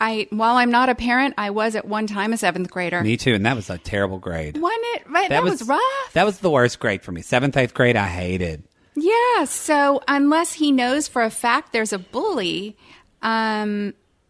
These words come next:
Speaker 2: Yeah, 'cause it, that, it, actually, that's true. We don't know if, he just feels like he's being bullied.
Speaker 1: He suspects, yeah. And so it might just be that, like, he has a crush on a girl who doesn't like him back or something, you know?
Speaker 2: Yeah.
Speaker 1: Like,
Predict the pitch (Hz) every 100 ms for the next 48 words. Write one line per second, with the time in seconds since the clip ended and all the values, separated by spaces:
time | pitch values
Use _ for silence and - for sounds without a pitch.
0 | _ _ - - 147 208 - 185 175 175
1 | 175 160 160 170 185 - 175 170 - -
2 | 196 123 131 156 151 120 131 143 131 113
3 | 143 139 135 - 135 151 113 92 95 87
4 | 92 87 85 85 80 78 - 262 - -
5 | 359 202 - - 254 254 196 160 214 -
6 | 233 233 - 254 240 240 233 233 - -
7 | - 294 277 294 302 285 262 - 269 285
8 | 254 247 247 - 254 254 254 254 262 -
9 | 254 240 254 247 247 254 247 240 _ 220
10 | 254 262 254 262 269 262 240 180 - 190
11 | - 180 - 180 196 143 160 226 220